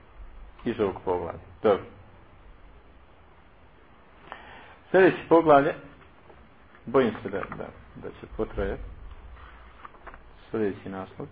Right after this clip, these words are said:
Pročitat ćemo samo dvije fetve koje govore u suštini o tome da Allah subhanahu wa ta'ala pripada potpuna, potpuno savršenstvo. U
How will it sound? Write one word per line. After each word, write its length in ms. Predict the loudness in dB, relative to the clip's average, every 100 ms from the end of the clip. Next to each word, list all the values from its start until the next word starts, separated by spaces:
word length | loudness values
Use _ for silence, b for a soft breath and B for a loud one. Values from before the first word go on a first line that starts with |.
| -16
Pročitat 360 | -4 -2 0 -2
ćemo 120 | -4 -2
samo 220 | -2 -2 -6 b b b b b b -20 -14
dvije 280 | -4 2 2 4
fetve 340 | 0 2 -6 -6 -18 -20 -20 -4
koje 220 | 6 6
govore 400 | 8 6 6 4 0 -8
u 80 | -10
suštini 560 | -4 -6 0 0 0 0
o 100 | -2
tome 320 | 0 -2 -4 -6 -12 -20 -20 -20 b b b b -16
da 340 | 8 12 12 10 -6 -18 -20 -20 -20 -20 -20 -20 -20 -20 -20 -20 -20 -20 -20 -20 -20 4
Allah 280 | 6 8 6 4
subhanahu 300 | 2 4 4
wa 80 |
ta'ala 200 | 6 6
pripada 580 | 4 2 2 6 6 4 6
potpuna, 760 | 6 6 -6 0 2 2 0 -4 -14 -20 -20 -20 -20 -20 -20 -20 -20 -20 -20 -20 -20 6
potpuno 380 | 6 8 6 6
savršenstvo. 560 | 6 2 0 -4 -4 -12 -20 -20 -20 -20 -20 -20 -20 -20 -20 -20 -20 -20
U 60 | -10